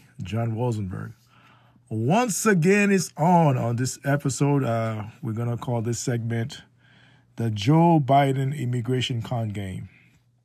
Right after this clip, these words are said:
I said it, the Joe Biden Immigration Con Game. Many of you guys are not paying attention, close attention to what this administration is doing.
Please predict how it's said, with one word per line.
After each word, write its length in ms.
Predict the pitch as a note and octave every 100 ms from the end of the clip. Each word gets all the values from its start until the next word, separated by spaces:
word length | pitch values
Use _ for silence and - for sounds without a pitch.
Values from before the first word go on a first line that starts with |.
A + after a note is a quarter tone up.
| _ - - -
I 140 | G2+
said 260 | G2 G#2 F#2+
it, 120 | - - _ -
the 140 | G#2
Joe 400 | F#2 G#2+ B2 B2+
Biden 580 | A#2 A2 A2 G#2+ G#2 G#2+ -
Immigration 760 | G#2 G2+ G2+ G#2 G#2+ G2+ G#2+ G2 - -
Con 260 | A#2 F#2+
Game. 320 | F#2+ A2 A#2 - _ _ _ - _ -
Many 360 | B2+ G#3 B3
of 140 | A#3+ G#3+
you 120 | G#3
guys 300 | F#3 F3+ E3
are 120 | D3+
not 260 | C#3 D3+ D#3 - _ -
paying 280 | E3 D3+
attention, 600 | C3+ - D#3 D3 D#3 C#3 C3+
close 440 | - - G3 A3+ F#3+
attention 400 | D#3+ D#3+ D3+ D3
to 120 | C3
what 340 | B2 B2 A#2+ - -
this 300 | A#2+ A#2 - _ -
administration 640 | A#2 A2+ A2+ - A#2 A#2
is 100 | G#2
doing. 360 | G2 G2+ G2